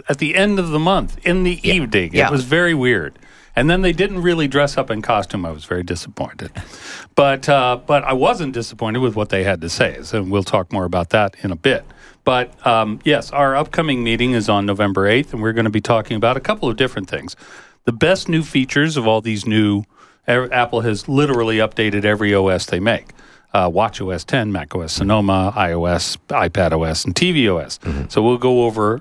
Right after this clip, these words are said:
Speaker 1: and, uh, there's, uh, actually more features coming in the next release, so we'll be doing this again later. But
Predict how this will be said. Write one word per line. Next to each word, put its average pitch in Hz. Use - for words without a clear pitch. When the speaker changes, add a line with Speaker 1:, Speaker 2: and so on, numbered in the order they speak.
Speaker 1:
and, 107
uh, 101
there's, 101
uh, 98
actually 117
more 107
features 101
coming 104
in 90
the 85
next 123
release, 87
so -
we'll 87
be 95
doing 95
this 87
again 90
later. 117
But 123